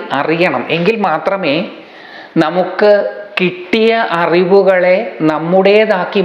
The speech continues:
മാറ്റാൻ സാധിക്കുകയുള്ളൂ. ഇപ്പം നമ്മളിൽ പലർക്കും അവരവരെ കുറിച്ചിട്ടുള്ള അറിവ്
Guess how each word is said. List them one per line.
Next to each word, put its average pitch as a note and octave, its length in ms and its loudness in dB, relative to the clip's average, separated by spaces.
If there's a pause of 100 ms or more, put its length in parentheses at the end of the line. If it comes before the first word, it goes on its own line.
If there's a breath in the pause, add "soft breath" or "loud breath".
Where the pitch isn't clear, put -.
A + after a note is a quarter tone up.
മാറ്റാൻ D#3 420 -2 (220)
സാധിക്കുകയുള്ളൂ. D3 760 0 (800 loud breath)
ഇപ്പം A#3+ 380 0 (760 loud breath)
നമ്മളിൽ G3 340 0 (120)
പലർക്കും F#3 640 0
അവരവരെ F#3+ 540 2 (100)
കുറിച്ചിട്ടുള്ള F#3+ 580 2
അറിവ് E3+ 460 2